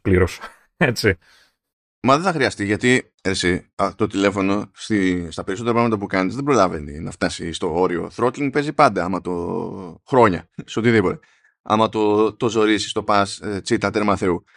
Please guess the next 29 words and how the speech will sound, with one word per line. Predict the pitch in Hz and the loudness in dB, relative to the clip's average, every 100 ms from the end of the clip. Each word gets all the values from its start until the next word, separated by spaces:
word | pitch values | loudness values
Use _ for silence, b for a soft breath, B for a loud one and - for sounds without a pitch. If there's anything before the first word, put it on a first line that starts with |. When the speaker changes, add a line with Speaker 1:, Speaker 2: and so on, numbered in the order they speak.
| b | b
Speaker 2:
Και | - | -4
από | 110 | -2
τη | 110 | 0
στιγμή | 113 156 | 0 0
που | 175 165 | 2 0
η | 143 104 | 0 0
Apple | 135 160 | 0 2
δεν | 143 | 0
διαφημίζει | 151 143 143 147 | 0 0 0 -2
ποτέ | 120 117 | -2 0
χρονισμούς, | 143 131 95 98 113 - _ _ _ _ _ _ _ _ _ _ _ | 2 2 2 0 -2 -6 _ _ _ _ _ _ _ _ _ _ _
θα | 139 | -8
σου | - | -4
πει, | 165 196 285 - | 0 0 0 -4
«Δεν, | 370 156 117 123 127 _ _ _ | -2 0 0 -2 -4 _ _ _
δεν | 320 - 123 110 | -6 -2 0 4
άλλαξα | 107 95 95 | 4 4 0
εγώ | 92 107 | 0 2
Speaker 1:
Ναι, | - | 2
Speaker 2:
τι, | 104 | 0
Speaker 1:
είναι, | 92 | -2
Speaker 2:
τι | 107 - | -6 0
σου | 120 | 2
έταζα». | 107 101 107 240 220 | 2 2 2 -2 -6
Speaker 1:
είναι | 160 | -6
το, | 160 170 247 277 _ _ | 0 0 0 -6 _ _
το | 151 | 0
αναμενόμενο, | 139 139 139 98 92 95 | 2 2 0 0 -2 -4
ναι. | 98 | -6